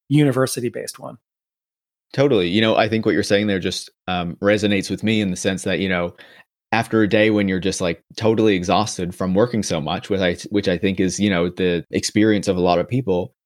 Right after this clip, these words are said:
Speaker 2: it's like, you know, you just want something easy to escape into instead of something that's gonna challenge you,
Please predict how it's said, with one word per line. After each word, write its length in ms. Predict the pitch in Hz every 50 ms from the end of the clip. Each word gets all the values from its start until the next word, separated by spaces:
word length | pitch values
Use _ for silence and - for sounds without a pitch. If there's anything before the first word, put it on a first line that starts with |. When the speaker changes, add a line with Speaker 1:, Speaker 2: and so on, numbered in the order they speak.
| _ _
Speaker 2:
it's 80 | -
like, 120 | 107 110 104
you 100 | 107 104
know, 80 | 101
you 120 | 101 98 90
just 200 | - 110 104 -
want 160 | 107 107 -
something 280 | 117 104 92 104 92 82
easy 260 | 98 107 104 104 95
to 160 | - 107 98
escape 400 | 87 - - 101 95 101 101 104
into 280 | 98 92 - 95 87 90
instead 260 | 87 - 92 90 90
of 80 | 90
something 280 | - 95 90 87 95 92
that's 180 | 90 82 - -
gonna 200 | 90 87 85 -
challenge 400 | - 92 104 107 107 101 98 92
you, 180 | 78 80 -